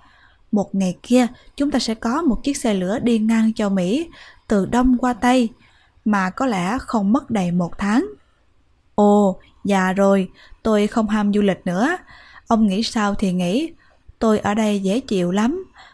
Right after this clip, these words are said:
Một căn nhà, vài thửa ruộng, đủ rồi." Ông là người vị kỷ. Nhờ xe lửa mà đồ ở tỉnh trở về đây sẽ bán với một giá rẻ bằng nửa giá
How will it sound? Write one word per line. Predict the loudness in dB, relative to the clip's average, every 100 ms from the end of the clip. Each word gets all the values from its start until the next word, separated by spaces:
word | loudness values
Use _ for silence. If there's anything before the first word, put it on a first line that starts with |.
| _
Một | 0 0 0
căn | 0 4
nhà, | 4 2 0 -2 -6
vài | -4 -2 -2
thửa | -2 -2
ruộng, | 0 0 0 -4 -4
đủ | -2 0 2
rồi." | 4 4 4 -2 -12 _ _ _ _ _ -4
Ông | 0 2
là | 2
người | 0 -2 -2
vị | -2 -2 -2
kỷ. | -4 -2 -2 -4 -10 -20 _ -4
Nhờ | 0 0
xe | -2 0
lửa | 0 0 0 0
mà | 0 0 -2
đồ | -2 0
ở | 0 -2
tỉnh | -2 0 0 0
trở | -2 -4
về | -2 -2
đây | 0 -2 -2 -6 -20 -14
sẽ | -6 -4 -2
bán | 0 0 -2
với | 0
một | -2 0
giá | -4 -2
rẻ | -2 -2 -4
bằng | -4 -2 0
nửa | 0 -2
giá | 0 0 -2